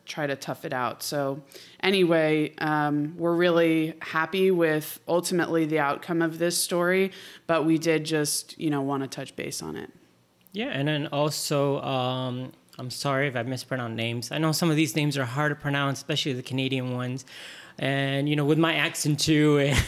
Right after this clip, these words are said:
Speaker 2: <laughs> um, recently, um, on the, on the podcast, on the hockey podcast, the popular hockey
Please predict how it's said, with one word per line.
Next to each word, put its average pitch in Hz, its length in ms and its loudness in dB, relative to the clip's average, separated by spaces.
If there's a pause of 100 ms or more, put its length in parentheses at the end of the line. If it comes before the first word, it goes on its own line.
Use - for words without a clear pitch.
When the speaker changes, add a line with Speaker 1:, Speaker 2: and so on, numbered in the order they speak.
(360)
Speaker 2:
<laughs> - 500 -12
um, 156 720 2
recently, 165 720 4
um, 143 720 2
on 143 120 -4
the, 135 60 -2
on 135 280 -4
the 131 60 -4
podcast, 139 560 -2
on 143 40 -4
the 135 60 -2
hockey 147 260 -2
podcast, 135 480 -2
the - 60 -18
popular 127 320 -4
hockey 117 220 -10